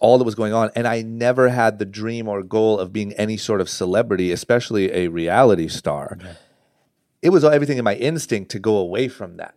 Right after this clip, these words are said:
Speaker 1: you know? But I knew that there's obviously massive things happening here. Like, there's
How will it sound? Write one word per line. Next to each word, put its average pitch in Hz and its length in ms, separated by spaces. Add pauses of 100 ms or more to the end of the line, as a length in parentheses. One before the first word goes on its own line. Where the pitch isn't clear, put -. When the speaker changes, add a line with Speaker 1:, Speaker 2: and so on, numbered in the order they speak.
(140)
Speaker 1:
you 113 140
know? 98 240 (500)
But 135 140
I 123 100
knew 131 460
that 104 160
there's 107 260
obviously 107 540
massive 98 600
things 104 360
happening 101 500
here. 82 340
Like, 92 140
there's 101 200